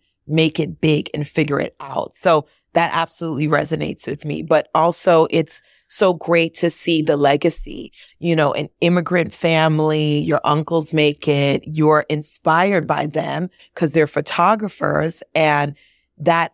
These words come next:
opened the door for you to have a pathway to come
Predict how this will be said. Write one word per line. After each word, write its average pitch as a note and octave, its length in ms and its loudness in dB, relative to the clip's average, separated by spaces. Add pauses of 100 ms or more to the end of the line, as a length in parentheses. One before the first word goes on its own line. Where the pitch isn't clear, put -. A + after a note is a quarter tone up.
opened E3+ 440 0
the D#3+ 40 -4
door D#3 340 2
for D#3+ 220 -4
you E3 320 -2
to E3 120 -6
have D#3 180 -2
a D3+ 60 -6
pathway D#3 580 -2
to D#3 100 -6
come D3 360 -2